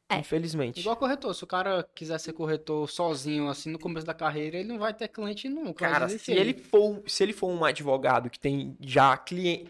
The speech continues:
Speaker 2: clientes na, na advocacia, que, tipo, talvez ele queira trabalhar com alto padrão, vou dar um exemplo, ele é
Speaker 1: Uhum.
Speaker 2: advogado, cara, se ele virar corretor,
Speaker 3: Até vai, né?
Speaker 2: até vai, porque ele, através dos contatos dele da advocacia, ali, alto padrão, ele,
Speaker 1: Consegue.
Speaker 2: ele faz indicações, faz umas parcerias,
Speaker 3: Uhum.
Speaker 2: dá certo.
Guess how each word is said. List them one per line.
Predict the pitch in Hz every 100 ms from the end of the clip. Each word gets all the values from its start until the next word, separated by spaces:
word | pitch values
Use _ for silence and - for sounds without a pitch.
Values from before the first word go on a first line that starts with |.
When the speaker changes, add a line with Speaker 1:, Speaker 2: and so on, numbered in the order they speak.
| -
Speaker 2:
clientes | 160 175 196 -
na, | 165 151
na | 147
advocacia, | 143 143 143 143 - 147 139
que, | - 135 -
tipo, | - 139 135 - -
talvez | - 143 151
ele | 151
queira | 156
trabalhar | 147 143 135
com | 139
alto | 143 -
padrão, | 147 151 131
vou | 135
dar | 135
um |
exemplo, | 143 120 -
ele | 131
é |
Speaker 1:
Uhum. | 135
Speaker 2:
advogado, | 190 123 127 143 135 - _ _ _ - _ _
cara, | 240
se | 170
ele | 214
virar | 226 233
corretor, | 233 190 - 196 202 147 - _ _ _ _ _ _
Speaker 3:
Até | 151
vai, | 139 98 92
né? | - -
Speaker 2:
até | 208 247
vai, | 247 220 139 139 _
porque | - 202 208 208 202 - _ _ _
ele, | 175 185 - - -
através | 170 175 180
dos | 196
contatos | - 180 156 160 156
dele | 151
da | 147
advocacia, | 139 147 135 127 - 196 185
ali, | 135 143
alto | 143 -
padrão, | 143 117 180
ele, | 208
Speaker 1:
Consegue. | 220
Speaker 2:
ele | 180
faz | 190 190
indicações, | 175 180 165 185
faz | 170
umas | 156 151
parcerias, | 156 - 147 151
Speaker 3:
Uhum. |
Speaker 2:
dá | 165
certo. | 202 - 113